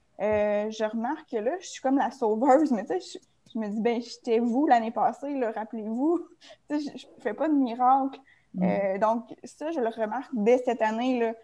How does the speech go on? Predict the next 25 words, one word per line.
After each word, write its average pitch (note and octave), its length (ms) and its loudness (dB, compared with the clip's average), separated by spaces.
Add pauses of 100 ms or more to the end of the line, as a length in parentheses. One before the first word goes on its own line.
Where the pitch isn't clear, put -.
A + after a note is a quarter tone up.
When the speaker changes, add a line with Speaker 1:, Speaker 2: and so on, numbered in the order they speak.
(260)
Speaker 1:
Euh, G3+ 120 -4
c'est, - 480 -6 (480)
on A3+ 100 8
m'appelle A3+ 420 2
et A#3 80 -4
tout - 120 -20
ça, D4+ 120 -2
mais C#4 100 2
je A#3+ 40 -6
suis - 80 -16
comme, A3+ 140 -2
ben, G#3 120 -2
l'année G#3+ 220 -4
passée, B3 320 2
moi C4+ 140 4
aussi, B3 280 0
je E4+ 100 0
le C4+ 100 0
faisais, B3+ 580 2
euh, - 80 -4
au A3+ 80 0
même A3 220 -4
titre C#4 320 -8 (840)
qu'un A3+ 200 2
enseignant. G#3+ 540 -2